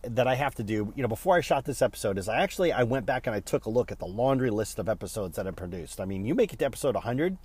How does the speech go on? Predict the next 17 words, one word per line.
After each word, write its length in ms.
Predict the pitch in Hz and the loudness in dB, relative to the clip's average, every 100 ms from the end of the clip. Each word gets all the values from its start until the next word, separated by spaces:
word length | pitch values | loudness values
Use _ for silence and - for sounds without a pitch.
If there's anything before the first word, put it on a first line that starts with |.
| - - - - - - | -18 -20 -20 -20 -10 -6
you 80 | |
produce 280 | 135 147 147 | 0 0 2
a 60 | 135 | 2
hundred 220 | 135 120 | 2 2
episodes, 560 | 127 147 170 175 165 - - - - - | 2 2 4 4 2 -8 -20 -20 -20 -10
that's, 400 | 107 147 - - - - 95 | -2 -2 -2 -10 -14 -16 -4
that 260 | 117 180 | 2 4
right 160 | 175 131 | 6 4
there 180 | 156 131 | 6 6
in 200 | 120 123 | 4 2
and 100 | 120 | 2
of 80 | 104 | 0
itself 320 | - 113 - | 2 0 0
is 220 | - 113 | -6 -4
an 140 | 120 104 | -4 -4
accomplishment. 720 | 101 117 98 95 - 92 - | -4 -4 -4 -6 -10 -12 -8
So, 400 | - 98 90 | -4 -2 -2